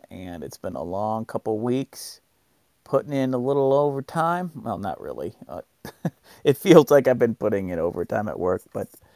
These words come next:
uh, yeah. Um, hitting the ground running, trying to make the money for the, uh, Christmas gifts.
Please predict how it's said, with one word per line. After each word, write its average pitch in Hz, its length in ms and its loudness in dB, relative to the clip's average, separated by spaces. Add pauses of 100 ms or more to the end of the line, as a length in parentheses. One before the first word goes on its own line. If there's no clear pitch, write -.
(420)
uh, 104 300 4
yeah. 107 280 6 (580)
Um, 76 540 -14 (760)
hitting 151 300 -2
the 147 80 0
ground 147 360 2
running, 143 360 0
trying 113 300 -2
to 113 60 0
make 117 240 -2
the 123 60 -6
money 120 300 -2
for 113 200 -4
the, 110 260 -2
uh, 101 60 0
Christmas 107 520 -8
gifts. - 480 -10